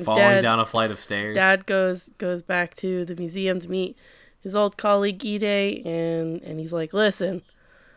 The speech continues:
Speaker 2: I have a confession to make. I ripped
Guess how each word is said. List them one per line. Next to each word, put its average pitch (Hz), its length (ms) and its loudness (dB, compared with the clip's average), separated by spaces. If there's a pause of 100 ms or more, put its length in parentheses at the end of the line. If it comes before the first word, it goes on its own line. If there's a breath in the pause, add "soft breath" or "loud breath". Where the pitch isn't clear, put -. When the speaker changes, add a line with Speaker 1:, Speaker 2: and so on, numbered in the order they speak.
(220 soft breath)
Speaker 2:
I 185 80 -8
have 202 200 4
a 180 60 -2
confession 180 560 0
to 170 120 0
make. 160 480 -8 (1300)
I 175 180 -2
ripped - 540 0